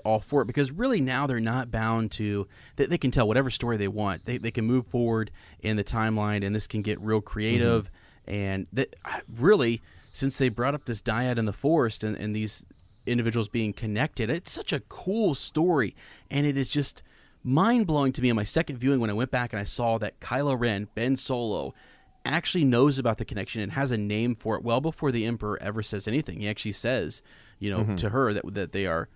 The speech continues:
Speaker 1: uh, dyad, uh, that they're dyad in the, in, in the Force. And I'm like, "What? What?" Uh, he, he says it to her right there, and she almost knows it
Speaker 2: Right.
Speaker 1: too, and,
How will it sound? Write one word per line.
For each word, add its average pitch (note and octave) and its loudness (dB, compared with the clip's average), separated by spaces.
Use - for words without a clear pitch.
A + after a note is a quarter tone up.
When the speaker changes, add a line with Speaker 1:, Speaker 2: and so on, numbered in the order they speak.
Speaker 1:
uh, F#2+ -2
dyad, G2+ 0
uh, - -6
that G#2 -4
they're G2 -4
dyad G#2 -2
in G2+ -4
the, F#2+ -6
in, F#2+ -6
in F#2+ -8
the - -8
Force. - -2
And A2+ -6
I'm A2 -2
like, F#2+ -2
"What? - 2
What?" - -2
Uh, - -2
he, - -4
he C3 -2
says G3 4
it C#3 -6
to B2+ 0
her A2+ 2
right G#2+ 0
there, C#3 -2
and C3 0
she C#4+ 0
almost A#3 2
knows F#3+ 8
it - -4
Speaker 2:
Right. G#2 2
Speaker 1:
too, A#3 2
and, B2 4